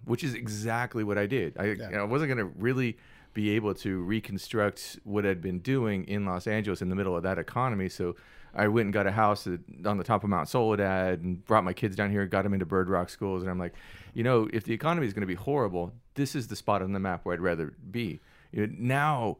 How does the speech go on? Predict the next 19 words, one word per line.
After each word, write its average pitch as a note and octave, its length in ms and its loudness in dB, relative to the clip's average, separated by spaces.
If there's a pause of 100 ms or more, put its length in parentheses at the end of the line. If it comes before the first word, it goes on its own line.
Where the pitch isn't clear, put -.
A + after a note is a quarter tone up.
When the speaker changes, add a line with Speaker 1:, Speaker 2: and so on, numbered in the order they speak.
(100)
Speaker 1:
it's B2 180 2
a A#2 60 0
different A#2+ 500 0
world. F#2+ 400 2
Starting C#3+ 420 2
around A#2+ 340 2
sometime A2 500 -2 (100)
last G2 340 0
year, E2 340 0 (760)
it C3 140 2
was G#2 240 0
obvious F2+ 500 2
that F#2 200 -4
it's G2 140 -4
a F#2+ 40 -6
different F#2 360 -2
world F2+ 280 0
economically E2+ 640 -4
again, C2+ 280 -10